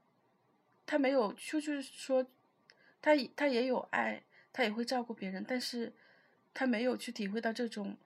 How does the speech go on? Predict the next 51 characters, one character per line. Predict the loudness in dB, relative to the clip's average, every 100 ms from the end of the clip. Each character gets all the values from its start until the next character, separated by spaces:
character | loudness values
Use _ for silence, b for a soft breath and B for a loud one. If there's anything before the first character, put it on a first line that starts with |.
| B B B
不 | -6 0
在 | 2 2
他 | 0
这 | 0 -2
个 | 0
位 | -2 -2
置 | -4
上 | -6 -4 -4
的 | -6
人， | -8 -10 -10 -12 _ _
他 | -4 -2
的 | -2 -2
那 | -6
种 | -6 -6
面 | -6
对 | -6 -6
生 | -6 -6 -6
活 |
的 | -8 -8
那 | -8
种 | -8
艰 | -8 -6 -4
难。 | -4 -4 -8 -12 _ B B B B B B B _ _ _ -2
包 | -2
括 | 2
二 | 0
师 | 0 -6
兄， | -8 -6 -4
因 | -6
为 | -4
他 | -4
一 | -4
直 | -8
从 | -8 -8
事 | -8
唢 | -10 -8 -4
呐， | -4
挣 | -4 -6
不 | -4
到 | -4 -4
钱 | -6 -8 -6
了， | -6
所 | -6 -8
以 | -6
生 | -6 -6
活 | -6
非 | -8
常 | -6 -6
的 | -8
艰 | -8 -6
难。 | -6